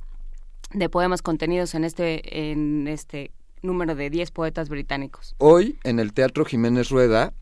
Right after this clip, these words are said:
Speaker 2: se lleva a cabo, se presenta la obra Bacum a las veinte horas, y para ello tenemos cinco pases dobles, amigos, cinco pases dobles para la obra Bacum en el Teatro Jiménez Rueda, que está en la colonia Tabacalera.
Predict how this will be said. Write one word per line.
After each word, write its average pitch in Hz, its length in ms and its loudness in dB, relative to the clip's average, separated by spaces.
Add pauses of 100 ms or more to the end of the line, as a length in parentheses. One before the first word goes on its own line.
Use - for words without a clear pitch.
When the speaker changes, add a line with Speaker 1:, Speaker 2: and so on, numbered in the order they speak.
(180)
Speaker 2:
se 95 460 0
lleva 107 200 2
a - 40 0
cabo, 117 240 4
se 110 100 -4
presenta 113 480 0
la 101 160 4
obra 110 260 4
Bacum 135 520 0 (400)
a 95 80 -2
las 98 220 0
veinte 123 280 4
horas, 127 480 6
y 101 120 -8
para 113 260 4
ello 123 180 2
tenemos 113 540 0
cinco 151 420 0
pases 120 440 2
dobles, 110 460 2
amigos, 107 520 -2 (240)
cinco 135 400 2
pases 120 320 2
dobles 120 360 4
para 98 240 0
la 101 140 4
obra 117 160 4
Bacum 123 460 2 (320)
en 104 100 -2
el 95 140 -2
Teatro 113 300 0
Jiménez 107 420 0
Rueda, 120 400 4 (320)
que 110 80 -4
está 120 200 0
en 120 60 4
la 120 120 2
colonia 117 280 0
Tabacalera. 131 640 2